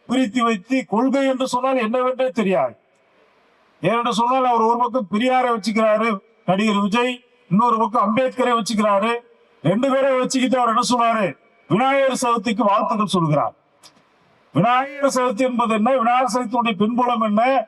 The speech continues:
அதனுடைய அரசியல் என்ன என்பதெல்லாம் அவர்களுக்கு எதுவுமே தெரியாது. அப்படி என்று சொன்னால், அம்பேத்கரை ஒரு பிம்பமாக, ஒரு படமாக வைத்துக்கொண்டு, பெரியாரை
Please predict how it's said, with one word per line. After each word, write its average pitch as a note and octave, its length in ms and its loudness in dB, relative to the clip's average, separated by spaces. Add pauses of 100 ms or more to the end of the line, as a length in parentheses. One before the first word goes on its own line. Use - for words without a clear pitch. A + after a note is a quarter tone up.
(560)
அதனுடைய A#3 460 0
அரசியல் C4 400 0
என்ன A3+ 220 0 (280)
என்பதெல்லாம் A#3+ 680 0
அவர்களுக்கு A#3+ 340 0
எதுவுமே C4 320 0
தெரியாது. A#3 440 -2 (720)
அப்படி G3+ 300 -2
என்று A#3 140 -2
சொன்னால், B3 380 2
அம்பேத்கரை C#4 640 0
ஒரு C4 220 2
பிம்பமாக, B3+ 600 0 (800)
ஒரு A3 200 2 (120)
படமாக C#4 560 0
வைத்துக்கொண்டு, A3 640 0 (640)
பெரியாரை C#4 520 2